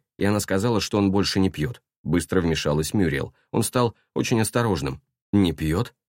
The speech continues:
«Практически вообще не пьёт. Он зарабатывает кучу денег. После войны он вроде как изменился. Он собирается жениться на Сесиль Лараби, девушке из Филадельфии, у которой есть миллионы. Во всяком случае, так пишут в городских сплетнях».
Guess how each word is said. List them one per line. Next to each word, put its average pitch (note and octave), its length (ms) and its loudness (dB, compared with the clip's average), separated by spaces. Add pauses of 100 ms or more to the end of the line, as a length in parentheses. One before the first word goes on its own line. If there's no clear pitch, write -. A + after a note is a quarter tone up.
(360)
«Практически A2+ 540 -2
вообще A2 360 0
не G#2 120 4
пьёт. D2+ 360 -4 (160)
Он B2 140 2
зарабатывает B2 560 2
кучу B2 280 -2
денег. D#2 400 0 (100)
После G#2+ 280 0
войны A2+ 260 4
он F#2+ 140 2
вроде G2 220 2
как - 180 -4
изменился. G#2 600 0 (300)
Он A#2+ 140 2
собирается G2+ 560 2
жениться F2+ 480 2
на D#2 140 2
Сесиль F2 540 -2
Лараби, F2 540 0 (340)
девушке F#2 480 2
из D2 100 -2
Филадельфии, G2 640 0
у D2 80 2
которой E2+ 340 0
есть F2 260 -2
миллионы. F2+ 520 0 (180)
Во - 80 -4
всяком A#2+ 280 0
случае, G#2+ 300 -2
так F2+ 200 -2
пишут A#2 320 -2
в D#2 60 -2
городских E2 480 -2
сплетнях». D#2 560 -6